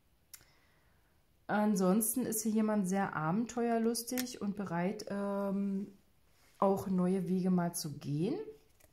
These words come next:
Und da zeigt sich der König der Kelche. Das kann jemand sein im, äh, Wasserzeichen, also wie du, Skorpion, oder wie F-, oder Fische oder Krebs,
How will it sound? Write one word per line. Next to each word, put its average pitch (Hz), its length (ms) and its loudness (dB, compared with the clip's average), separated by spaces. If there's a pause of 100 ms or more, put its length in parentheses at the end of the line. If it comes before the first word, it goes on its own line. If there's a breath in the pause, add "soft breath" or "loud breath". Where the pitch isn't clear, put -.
(1300)
Und 185 100 0
da 208 80 -2
zeigt 208 300 -2
sich 226 180 0
der 240 160 -2
König 175 760 -2
der 226 180 -2
Kelche. 262 1000 -6 (640 soft breath)
Das 196 260 -2
kann 226 420 -2
jemand 214 420 0
sein 190 400 0 (100)
im, 254 520 2
äh, 202 240 0
Wasserzeichen, 233 960 -2 (840)
also 202 220 2
wie 190 140 2
du, 226 320 -2
Skorpion, 233 640 -6
oder 180 280 -2
wie 185 60 2
F-, 185 220 -6
oder 190 200 -2
Fische 226 320 -4
oder 180 160 0
Krebs, - 640 -6